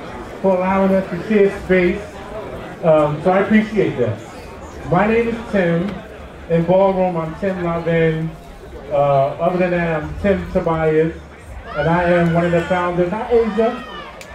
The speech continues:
one of the founders of Ballroom We Care.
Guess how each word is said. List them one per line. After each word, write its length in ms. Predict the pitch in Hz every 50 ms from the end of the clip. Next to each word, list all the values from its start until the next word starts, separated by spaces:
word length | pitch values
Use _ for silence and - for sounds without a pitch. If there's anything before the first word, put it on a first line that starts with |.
| - - - - - - - - - -
one 160 | 156 170 202
of 60 | 208
the 160 | 208 214 208
founders 420 | 202 202 202 208 214 208 208 196 196
of 140 | 190 185 -
Ballroom 540 | 175 185 196 196 202 190 196 196 190 190
We 120 | 190 190 190 190 -
Care. 380 | 208 202 190 180 180 180 185